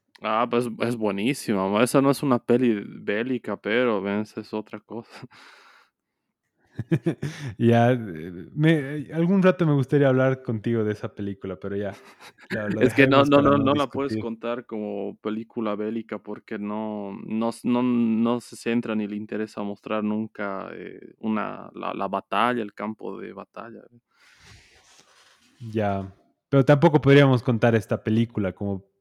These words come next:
Speaker 2: película bélica tampoco, eh,
Speaker 1: Por,
Speaker 2: porque
Speaker 1: sin novedad en el
Speaker 2: el,
Speaker 1: frente.
Speaker 2: el, por el, eh, por todo el discurso, en todo caso tendría otro, eh, tendríamos que buscar otra categoría.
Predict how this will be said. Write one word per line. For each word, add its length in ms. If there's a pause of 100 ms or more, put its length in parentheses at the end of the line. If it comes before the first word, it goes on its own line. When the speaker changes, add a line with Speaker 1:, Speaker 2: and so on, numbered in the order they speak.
(160)
Speaker 2:
película 480
bélica 400
tampoco, 600
eh, 60
Speaker 1:
Por, 80
Speaker 2:
porque 340
Speaker 1:
sin 180
novedad 300
en 60
el 140 (100)
Speaker 2:
el, 240
Speaker 1:
frente. 260
Speaker 2:
el, 260 (1400)
por 280
el, 260
eh, 680 (600)
por 160
todo 240
el 100
discurso, 680
en 140
todo 240
caso 300
tendría 460
otro, 640 (200)
eh, 480
tendríamos 480
que 120
buscar 360
otra 220
categoría. 680